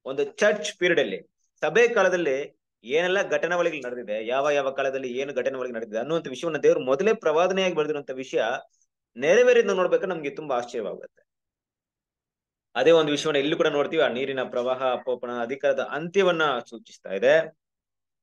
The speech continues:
ಮತ್ತೆ ಕರ್ತನ ದಿನದ ಆರಂಭವನ್ನು ಸೂಚಿಸ್ತಾ ಇದೆ, ಮತ್ತು ಅಂತ್ಯಕಾಲದ ಸಿದ್ಧತೆಯನ್ನ ಸೂಚಿಸ್ತಾ ಇದೆ ಅಲ್ವಾ? So ಇವೆರಡು ಒ-, ಒಂದೇ ವಿಷಯಗಳನ್ನ ಸೂಚಿಸ್ತಾ ಇದೆ.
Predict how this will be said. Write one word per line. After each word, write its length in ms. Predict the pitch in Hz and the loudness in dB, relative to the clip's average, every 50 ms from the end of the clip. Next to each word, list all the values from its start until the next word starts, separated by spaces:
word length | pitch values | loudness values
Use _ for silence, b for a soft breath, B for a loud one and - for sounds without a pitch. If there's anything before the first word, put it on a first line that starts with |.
| _ _ - | _ _ 0
ಮತ್ತೆ 200 | 151 180 190 190 | 4 4 4 6
ಕರ್ತನ 360 | 196 196 196 196 - 208 202 | 4 4 4 2 2 2 2
ದಿನದ 600 | 190 160 185 185 190 190 185 175 180 - - - _ _ 156 | 2 2 2 2 4 2 2 2 0 -4 -10 -18 _ _ 0
ಆರಂಭವನ್ನು 920 | 160 180 208 208 214 208 202 202 190 180 160 135 113 - 127 139 143 139 | 2 4 4 4 2 2 4 4 6 6 6 4 2 0 -2 -4 -6 -6
ಸೂಚಿಸ್ತಾ 400 | - 139 123 - - - 113 101 | -8 -10 -12 -12 -10 -6 -4 -4
ಇದೆ, 360 | 95 95 127 147 165 165 - - - _ _ _ _ _ _ _ _ _ _ _ _ _ - | 0 4 4 4 6 4 2 -4 -12 _ _ _ _ _ _ _ _ _ _ _ _ _ -6
ಮತ್ತು 140 | 165 165 220 | 0 2 2
ಅಂತ್ಯಕಾಲದ 600 | 190 180 190 196 - 233 220 214 196 185 185 196 226 254 - - - _ _ _ - | 2 2 2 2 2 2 4 4 4 4 6 6 4 4 2 -2 -8 _ _ _ -10
ಸಿದ್ಧತೆಯನ್ನ 520 | 196 180 170 196 190 - 202 180 170 190 254 339 339 - _ _ _ _ _ _ _ _ | -10 0 2 4 4 4 2 0 -2 -4 -8 -8 -10 -12 _ _ _ _ _ _ _ _
ಸೂಚಿಸ್ತಾ 420 | 143 127 120 123 123 - - 95 | -12 -12 -12 -14 -14 -12 -10 -10
ಇದೆ 280 | 92 87 95 98 98 90 82 87 _ _ _ _ _ _ _ _ _ - | -6 -4 -2 0 0 0 -2 -6 _ _ _ _ _ _ _ _ _ 2
ಅಲ್ವಾ? 440 | 143 160 185 156 - - - - _ _ _ _ _ _ _ _ _ _ _ _ _ _ _ _ _ _ - | 4 4 4 4 2 -2 -6 -16 _ _ _ _ _ _ _ _ _ _ _ _ _ _ _ _ _ _ 6
So 80 | 226 | 6
ಇವೆರಡು 640 | 208 196 208 226 254 277 247 208 214 240 262 - - - _ _ - | 8 8 8 8 8 8 8 10 8 8 6 6 2 -4 _ _ -8
ಒ-, 340 | 151 160 170 190 175 180 190 | -6 -4 0 2 4 4 6
ಒಂದೇ 180 | 208 220 247 | 6 6 6
ವಿಷಯಗಳನ್ನ 560 | 233 220 214 220 214 196 190 190 190 196 185 156 | 6 6 4 4 2 2 2 2 2 0 0 0
ಸೂಚಿಸ್ತಾ 440 | - 139 - - 101 - _ _ | -2 -6 -12 -14 -16 -20 _ _
ಇದೆ. 160 | _ _ _ | _ _ _